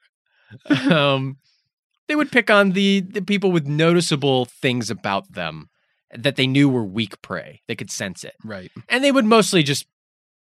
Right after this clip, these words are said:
Speaker 1: putz around with each other and fucking slap each other's asses. And I was just kinda, you know, me and all the other, like, kids were like,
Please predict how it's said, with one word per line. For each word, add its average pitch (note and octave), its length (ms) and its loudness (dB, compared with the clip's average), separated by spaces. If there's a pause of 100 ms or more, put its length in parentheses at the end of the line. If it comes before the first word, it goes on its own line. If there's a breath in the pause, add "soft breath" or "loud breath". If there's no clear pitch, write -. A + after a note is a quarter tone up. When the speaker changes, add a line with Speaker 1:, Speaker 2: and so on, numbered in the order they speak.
(120)
Speaker 1:
putz - 200 -12
around F#2+ 200 -6
with F2 100 -8
each E2+ 200 -12
other D#2+ 320 -10
and D#2 120 -16
fucking D#2 480 -16 (420)
slap F2 380 -14
each - 160 -16
other's E2 240 -18
asses. - 520 -20 (960 soft breath)
And D#3 160 -4
I D3+ 140 4
was B2 240 0
just A2+ 260 -6
kinda, G2+ 460 -2
you D#3 80 -6
know, F2+ 200 -4 (240)
me D#3+ 240 4
and D3+ 80 2
all C#3+ 120 4
the C3 120 2
other, A#2+ 220 0
like, G#2+ 300 -2 (680)
kids C3+ 240 -2
were B2+ 80 0
like, G#2+ 180 -4